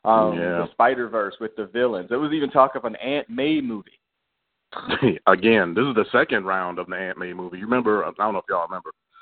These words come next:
Speaker 2: before they were talking about making one. It was a rumor, but Sony denied it. But, uh, that shit was real because Sony is about some dumbass shit. And, um,
Speaker 1: <laughs>
Speaker 2: yeah, no, this is, this is crazy as hell. The whole idea behind this is,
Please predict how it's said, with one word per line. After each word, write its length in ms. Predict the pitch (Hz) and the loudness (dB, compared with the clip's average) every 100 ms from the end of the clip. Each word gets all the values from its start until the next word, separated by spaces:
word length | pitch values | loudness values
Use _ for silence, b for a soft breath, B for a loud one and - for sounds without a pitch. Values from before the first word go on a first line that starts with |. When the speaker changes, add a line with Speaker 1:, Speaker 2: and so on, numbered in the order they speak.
| B B B B | B B B B
Speaker 2:
before 360 | 90 - 113 101 | -6 2 4 4
they 120 | 95 | 2
were 80 | 92 | 0
talking 260 | - 92 | 0 0
about 220 | 92 92 92 | 2 0 0
making 280 | 92 92 | -4 -6
one. 320 | 95 92 90 87 - 95 90 | -6 -4 -6 -10 -14 -10 0
It 60 | 110 | 4
was 140 | 131 104 | 4 4
a 100 | 104 | 4
rumor, 440 | 139 131 104 92 87 | 2 2 -2 -6 -8
but 140 | 92 85 _ - | -10 -12 _ -4
Sony 300 | 131 117 101 - | -2 -2 -4 -8
denied 420 | 101 101 110 101 | -2 2 2 0
it. 140 | 87 - _ - | -6 -16 _ -10
But, 200 | 87 85 _ _ _ _ - - 76 - | -8 -8 _ _ _ _ -14 -14 -12 -4
uh, 240 | 92 82 78 | -2 -2 0
that 120 | 92 | -2
shit 120 | 87 | -2
was 140 | 76 73 | -12 -12
real 220 | 73 73 - | -10 -10 -8
because 220 | 78 71 _ _ - | -8 -10 _ _ -4
Sony 280 | 90 80 | -2 -2
is 60 | 78 78 | -6 -6
about 220 | 78 71 | -6 -6
some 120 | 78 | -6
dumbass 340 | 73 78 73 73 - | -4 -4 -4 -8 -8
shit. 160 | 76 - B B B B - | -8 -12 B B B B 2
And, 340 | 120 113 107 107 | 6 6 2 -2
um, 260 | 110 104 156 - | -2 0 -2 -2
Speaker 1:
<laughs> 160 | - - | -4 2
Speaker 2:
yeah, 140 | 139 202 | 2 2
no, 160 | 156 | 0
this 140 | 165 - | 0 -6
is, 420 | 117 - _ - - | -12 -14 _ -20 -10
this 140 | 285 359 | -4 -4
is 120 | 98 - | -6 -10
crazy 420 | - 85 82 82 | -6 -6 -6 -10
as 80 | 80 | -4
hell. 260 | 92 85 85 | -2 0 2
The 100 | 120 | 4
whole 180 | 220 220 | 4 4
idea 320 | 120 101 107 | 2 2 -6
behind 380 | 92 101 92 90 | -6 -8 -8 -10
this 160 | 90 85 - | -14 -16 -16
is, 140 | 92 | -16